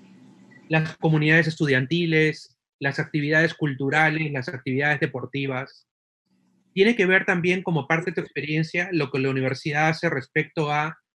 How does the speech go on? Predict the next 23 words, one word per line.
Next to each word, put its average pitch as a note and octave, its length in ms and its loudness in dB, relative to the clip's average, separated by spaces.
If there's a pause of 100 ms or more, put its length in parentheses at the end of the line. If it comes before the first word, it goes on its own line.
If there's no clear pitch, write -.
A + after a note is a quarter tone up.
(640)
el C#3 140 -6
que C#3 120 0
tú E3 200 0
puedas F3 260 0
tener D#3+ 300 0
una E3+ 160 -2
vivencia D#3 480 0
internacional D3+ 840 -4
o C#3 100 -4
el B2+ 80 -2
que C3+ 80 0
tú C#3+ 180 -4
puedas D3+ 200 -4
tener C#3+ 440 -6 (320)
una D3+ 160 0
vivencia D3 580 0
laboral B2 720 -2
como C3 280 -8
parte D#3+ 340 -2
de D#3+ 120 -4
tu B2+ 140 -8
programa C3 300 -4
educativo. A#2+ 420 -8